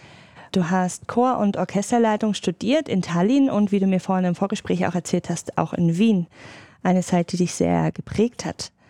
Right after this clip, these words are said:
Es war nur eine ganz kurze Vorstellung. Natürlich gibt's sehr viel mehr von dir <laughs> zu erzählen und zu berichten. Aber gibt es noch etwas, was du uns über dein Leben erzählen möchtest, bevor wir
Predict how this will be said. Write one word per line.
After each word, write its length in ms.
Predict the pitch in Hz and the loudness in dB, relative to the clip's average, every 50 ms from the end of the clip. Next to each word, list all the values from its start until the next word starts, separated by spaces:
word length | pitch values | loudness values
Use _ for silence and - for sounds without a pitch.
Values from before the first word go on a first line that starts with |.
| - - - - - - | -20 -20 -20 -20 -6 -2
Es 220 | - - - - | -2 -2 0 0
war 100 | - 160 | 0 0
nur 140 | 170 170 170 | 2 2 2
eine 140 | - 170 175 | 2 0 0
ganz 220 | 180 202 214 - | 2 0 0 0
kurze 300 | - - 226 220 - 226 | 0 0 0 0 0 -2
Vorstellung. 480 | - - 214 214 - - 214 196 196 196 | 0 0 0 0 0 0 0 0 0 0
Natürlich 360 | 190 180 - - 180 180 - | -2 -2 -2 -2 -4 -4 -4
gibt's 200 | - 196 - - | -4 -8 -4 -2
sehr 120 | - 208 208 | -2 0 2
viel 120 | - 226 | 2 4
mehr 220 | 220 208 226 233 | 4 4 4 2
von 200 | - - 247 247 | 4 4 4 4
dir 360 | 233 233 226 277 302 262 302 - | 4 4 4 4 4 2 0 -2
<laughs> 40 | - | -4
zu 160 | - - 233 | -4 -4 -2
erzählen 560 | 208 202 196 - - - 208 202 208 233 240 220 | -2 -2 -4 -6 -4 -2 0 2 2 2 2 0
und 120 | 208 185 | 0 0
zu 100 | - 190 | -2 -2
berichten. 520 | 180 185 - 202 202 - - - - 233 | -2 0 0 0 -2 -2 -4 -2 -2 0
Aber 420 | 233 - 185 180 190 185 180 180 175 - - - - - - - - - - - - - 160 170 | 0 0 0 0 2 2 2 0 -2 -6 -12 -20 -20 -20 -20 -20 -20 -20 -20 -20 -20 -20 -2 0
gibt 160 | 240 233 - | 0 2 2
es 100 | 233 202 | 2 2
noch 100 | 233 214 | 4 2
etwas, 320 | 220 214 - 214 196 - | 2 2 2 0 2 2
was 160 | - 202 190 | 0 0 0
du 100 | - 208 | 0 0
uns 300 | 185 190 202 185 - - - _ _ - - - _ - | 2 2 2 0 -2 -6 -14 _ _ -20 -20 -20 _ -2
über 140 | 208 196 196 | 0 0 2
dein 200 | - 180 175 175 | 2 0 2 2
Leben 340 | 180 202 220 247 226 226 - _ _ _ _ | 2 2 2 2 2 0 0 _ _ _ _
erzählen 380 | - 202 - - 208 196 196 202 | -10 -6 0 0 2 2 4 2
möchtest, 420 | 196 196 196 - - 208 - - | 2 0 0 -2 -4 -6 -4 -2
bevor 400 | - 190 - - 185 180 175 175 | -2 -2 0 0 0 0 0 0
wir 220 | 175 175 170 165 | 0 0 -2 -2